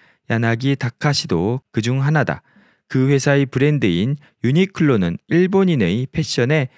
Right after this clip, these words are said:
혁명적인 변화를 가져왔다고 해도 좋을 정도다. 아마 야나기는 캐주얼 패션에 큰 가능성을 보았을 것이다. 덧붙여 말하면 그는 안목이 높았다.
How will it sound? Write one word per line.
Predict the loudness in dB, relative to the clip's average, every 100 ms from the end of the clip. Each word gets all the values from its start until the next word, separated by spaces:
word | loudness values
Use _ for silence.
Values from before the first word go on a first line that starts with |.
| _ _
혁명적인 | 0 2 2 2 2 2 0
변화를 | 0 0 0 0
가져왔다고 | -2 -4 -2 -2 -2 -4 -2 -2
해도 | -2 -2 -2 -4 -8 _
좋을 | -4 -2
정도다. | -2 -2 -2 -2 -4 -6 _ _ _ _ -2
아마 | 0 2 0 0 -4 _ _
야나기는 | 0 2 0 0 0 -2 -6 _ -2
캐주얼 | 0 2 2 2
패션에 | 0 0 0 0 -2 -4 -8 _ -4
큰 | 0 2
가능성을 | 2 2 0 0 0 0
보았을 | 0 -2 -2 -2
것이다. | -2 -4 -4 -6 _ _ _ -10
덧붙여 | -8 -8 -2 0
말하면 | 2 0 0 -2 -6 -12 -4
그는 | -2 0 -2 -4 -4
안목이 | -4 -2 -2 -4
높았다. | -2 -4 -6 -10